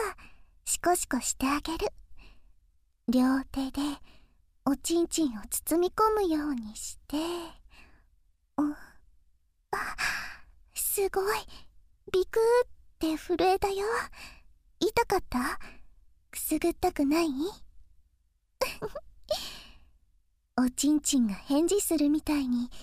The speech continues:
ビクって動いたね。素直でよ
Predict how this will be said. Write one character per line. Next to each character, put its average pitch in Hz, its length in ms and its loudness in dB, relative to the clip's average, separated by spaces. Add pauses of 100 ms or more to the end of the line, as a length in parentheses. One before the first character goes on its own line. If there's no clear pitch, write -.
(380)
ビ 302 120 2
ク - 160 0
っ 403 40 4 (220)
て 320 260 2
動 330 140 4
い 381 80 4
た 403 120 2
ね。 262 80 -8 (1160)
素 359 240 2
直 330 260 4
で - 80 -8
よ 196 60 -8